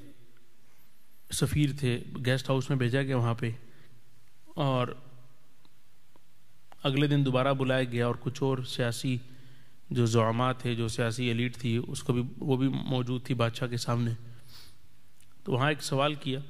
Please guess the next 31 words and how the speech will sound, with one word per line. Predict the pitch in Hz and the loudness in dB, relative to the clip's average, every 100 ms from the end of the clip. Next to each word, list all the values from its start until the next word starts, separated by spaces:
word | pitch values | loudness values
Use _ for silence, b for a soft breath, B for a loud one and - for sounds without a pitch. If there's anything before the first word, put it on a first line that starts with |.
| - - - - - - - - - - - 175 | -10 -10 -10 -12 -12 -12 -12 -12 -12 -10 -2 2
بادشاہ | 117 113 135 | 2 2 0
نے، | 131 | 0
اس | 127 | -2
کے | - 131 | 0 0
جواب | 120 127 139 196 | 4 2 2 -4
سے | - | -6
پتہ | 123 123 | 0 0
چلتا | 120 120 127 | 2 0 2
ہے | 123 | 0
کہ | 120 | 0
کتنی | 131 123 123 | -2 0 2
حاضر | 113 117 | 2 2
جوابی | 117 117 113 120 | 2 4 4 2
تھی۔ | 123 120 113 B B B B B B - - 117 107 107 110 - - - - - - - - | -2 -2 -2 B B B B B B -8 -2 0 2 0 -2 -4 -6 -8 -8 -8 -8 -8 -2
حاتب | 120 117 127 | -2 0 0
بن | 123 127 | 0 -2
ابی | 131 117 | 0 2
بلتہ | 113 113 123 | 2 2 0
کے | 117 | -2
کلام | 107 113 113 120 | -2 0 2 2
میں۔ | 113 - B B B B B - - - - - - - - - | 0 -2 B B B B B -12 -12 -12 -12 -12 -12 -12 -12 -8
تو | - 127 | -2 2
انہوں | 139 | 4
نے | 151 | 4
کہا | 147 139 143 | 4 4 2
کہ | 143 147 139 143 - - - - - - - | 2 2 2 0 -6 -10 -10 -10 -10 -10 -10
جب | - 131 131 | 0 2 2
مکہ | 190 139 123 - | 0 -4 0 2
والوں | 139 135 147 | 4 6 4
نے | 135 131 139 - | 4 2 -2 -6
اللہ | - 127 | -2 2